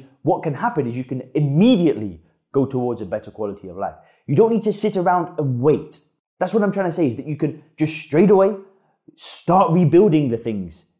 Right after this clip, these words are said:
that you've broken 'cause of alcohol. Start going towards those new goals. You can start going towards the vision for your life.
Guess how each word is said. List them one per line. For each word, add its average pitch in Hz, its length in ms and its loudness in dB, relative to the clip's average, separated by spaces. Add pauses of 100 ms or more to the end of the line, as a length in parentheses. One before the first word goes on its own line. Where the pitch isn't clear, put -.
(140)
that 131 120 4
you've 139 260 2
broken 143 400 -2
'cause 107 160 -16
of 104 60 -14
alcohol. 147 480 -4 (380)
Start 151 400 0
going 170 260 2
towards 143 320 -2
those 117 180 -2
new 117 180 -6
goals. 104 320 -4
You 123 80 -4
can 127 120 -6
start 131 280 -4
going 185 260 2
towards 143 320 -2
the 117 60 -6
vision 123 300 -4
for 117 120 -6
your 104 120 -2
life. 117 300 -4